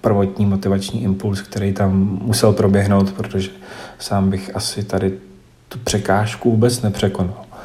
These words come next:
A jak říkáš ty, no, pak je to vesměs o té zpětné vazbě od těch lidí, kteří tě ústavičně v tom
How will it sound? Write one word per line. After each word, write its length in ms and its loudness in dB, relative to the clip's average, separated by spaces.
A 580 4
jak 160 4
říkáš 440 2
ty, 180 4
no, 120 4
pak 200 0
je 80 2
to 420 2
vesměs 420 0
o 60 -2
té 140 2
zpětné 460 2
vazbě 300 4
od 140 0
těch 260 -4
lidí, 300 4
kteří 680 2
tě 160 0
ústavičně 640 2
v 60 -6
tom 500 4